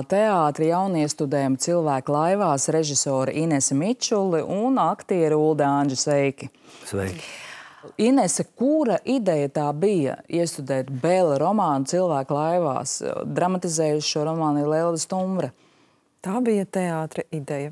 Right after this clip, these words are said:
Speaker 3: Tā bija Nacionālā teātra sen jau, mm, lolota,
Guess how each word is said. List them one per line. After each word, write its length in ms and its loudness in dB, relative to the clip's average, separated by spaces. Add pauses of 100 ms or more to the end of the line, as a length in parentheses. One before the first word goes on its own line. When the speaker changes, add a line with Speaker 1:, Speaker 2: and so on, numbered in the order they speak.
(140)
Speaker 3:
Tā 160 -4
bija 220 -2
Nacionālā 580 -4
teātra 560 -6 (400)
sen 400 -2
jau, 220 -2 (240)
mm, 580 -12 (640)
lolota, 680 2